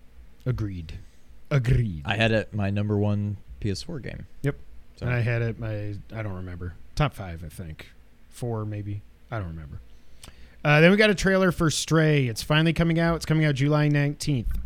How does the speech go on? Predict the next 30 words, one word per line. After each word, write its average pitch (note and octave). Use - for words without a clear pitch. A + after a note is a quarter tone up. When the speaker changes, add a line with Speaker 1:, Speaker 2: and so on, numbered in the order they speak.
Speaker 1:
And B2+
now F3
that C#3
we C#3+
have C#3
the C#3
all-new C#3
P C#3
S B2+
Plus, D3+
Sony F3+
can D3
now C#3
say C#3+
the B2+
things B2+
that B2
Xbox D3
has B2+
been B2
saying B2
ever A#2+
since A#2
Game C3
Pass A#2
launched B2
three, B2
four A#2+
years D3+
ago. D3+